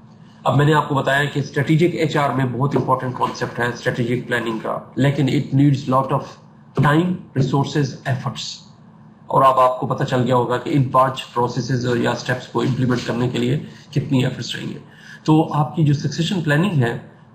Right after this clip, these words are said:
वो जो रिजल्ट्स आप हासिल करना चाह रहे हैं, उसमें आपको मदद देती है। Qualified pool of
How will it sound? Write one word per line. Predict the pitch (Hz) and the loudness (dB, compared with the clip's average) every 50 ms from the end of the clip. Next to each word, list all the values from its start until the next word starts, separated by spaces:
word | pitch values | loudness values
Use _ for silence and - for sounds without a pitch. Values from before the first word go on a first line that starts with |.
| - - - 139 | -18 -8 0 2
वो | 139 151 175 185 | 4 6 6 6
जो | 147 127 - - 180 214 240 233 | 4 2 0 2 2 4 4 4
रिजल्ट्स | 196 180 - - 160 180 214 196 - - | 4 4 4 4 2 2 2 0 0 0
आप | 143 139 135 131 | 0 0 0 -2
हासिल | 117 120 - 160 151 | -4 -4 -2 -2 -2
करना | 139 135 123 123 131 131 | 0 0 0 0 2 0
चाह | 120 - 113 113 | 0 2 0 0
रहे | 117 113 110 | 0 0 -2
हैं, | 110 113 - - - - - | -2 -4 -6 -10 -16 -12 -4
उसमें | - 139 - - 123 113 | -4 -2 0 2 2 2
आपको | 110 - - - 110 | 2 0 0 -2 0
मदद | 110 - - - | 0 0 0 -2
देती | - - - - - - - - | -6 -8 -12 -14 -14 -14 -20 -20
है। | - - - - - - - - - - - - - - - - - - - - - - 151 | -20 -20 -20 -20 -20 -20 -20 -20 -20 -20 -20 -20 -20 -20 -20 -20 -20 -20 -20 -16 -6 0 4
Qualified | 147 147 147 - 156 160 165 156 | 4 4 4 4 4 2 2 2
pool | - - - 165 156 147 | 0 0 2 4 4 4
of | 143 | 4